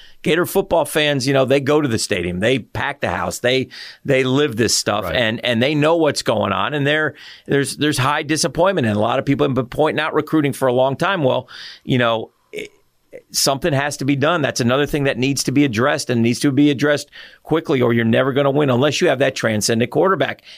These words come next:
Speaker 1: You might have stumbled into one in Anthony Richardson. He might be your guy, but you're right.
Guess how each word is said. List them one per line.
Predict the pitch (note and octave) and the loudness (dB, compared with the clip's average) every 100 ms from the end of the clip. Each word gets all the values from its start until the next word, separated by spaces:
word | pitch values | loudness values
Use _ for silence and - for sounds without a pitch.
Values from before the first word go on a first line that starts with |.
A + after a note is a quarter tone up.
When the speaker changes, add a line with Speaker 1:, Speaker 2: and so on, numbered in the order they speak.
| - | -2
Speaker 1:
You | B2+ | 0
might | C3 D3 | 2 0
have | C3+ | -2
stumbled | - D3 C#3 | -2 0 0
into | F3 G3+ | 0 0
one | D#3 C3+ | 2 2
in | C3 | 0
Anthony | C#3 C3+ C3+ | 0 -2 -2
Richardson. | D#3+ F3+ E3 D3 - - - | 0 -2 0 -2 -4 -10 -8
He | - D#3 | -2 0
might | D3+ D3 | 0 -2
be | D3 | 0
your | C#3 B2+ | 2 2
guy, | F3+ F3+ D#3 - - - | 0 -2 -4 -8 -20 -6
but | D#3 - | -2 -2
you're | F2+ B2+ | 0 2
right. | E3 E3 D#2 | 2 0 -2